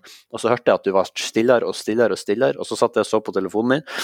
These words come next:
og så så jeg at det var noe som en Abid Raja, da hadde han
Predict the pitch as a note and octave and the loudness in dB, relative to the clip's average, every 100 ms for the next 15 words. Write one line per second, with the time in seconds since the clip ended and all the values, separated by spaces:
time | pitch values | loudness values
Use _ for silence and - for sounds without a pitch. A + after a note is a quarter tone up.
0 | - - - A#2+ A#2+ A#2+ B2+ - C3 B2+ | -8 -6 0 4 4 4 2 0 2 4
1 | G2 F#2+ F#2 E2+ F#2+ F#2+ G2 - F#2+ F#2 | 6 6 4 2 2 2 0 -4 -8 -4
2 | F#2+ F#2+ F#2+ F#2 A2 A#2 F2 F#2+ F#2+ G2+ | -2 0 0 2 0 2 0 2 2 0